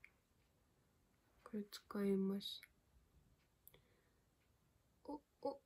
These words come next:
お、お、お。けさ、鼻の先につけて。ここはいいんだけど、これをつけるのね。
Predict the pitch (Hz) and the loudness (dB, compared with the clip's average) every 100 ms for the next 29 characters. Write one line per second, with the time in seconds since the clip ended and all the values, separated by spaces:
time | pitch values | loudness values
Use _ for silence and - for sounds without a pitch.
0 | _ 269 - _ - - _ _ - 508 | _ -10 -10 _ -20 -20 _ _ -8 -6
1 | - _ - - - _ - 254 - - | -6 _ -6 -6 -6 _ -12 -12 -14 -20
2 | - - _ _ _ - - - - - | -20 -20 _ _ _ -18 -18 -18 -20 -20
3 | - - - - _ _ - - - - | -20 -20 -20 -20 _ _ -20 -20 -14 -8
4 | 220 - 226 226 - - - - - - | -6 -6 -4 -4 -6 -12 -20 -20 -20 -10
5 | - 226 220 220 226 - 240 - 240 233 | 0 4 6 4 2 -2 -6 -6 -4 -2
6 | 233 226 - - - 226 - - - - | -2 -4 -10 -10 -8 -8 -8 -16 -18 -18
7 | - - - _ _ - - - - - | -20 -20 -20 _ _ -20 -20 -20 -20 -14
8 | - - - 349 349 330 233 208 190 196 | -12 -6 6 10 12 12 12 8 4 6
9 | 190 180 180 - - - - - - 190 | 6 4 0 -4 -20 -20 -20 -16 -6 0
10 | 185 185 - - 185 180 202 208 226 | 0 0 -4 0 2 2 2 2 2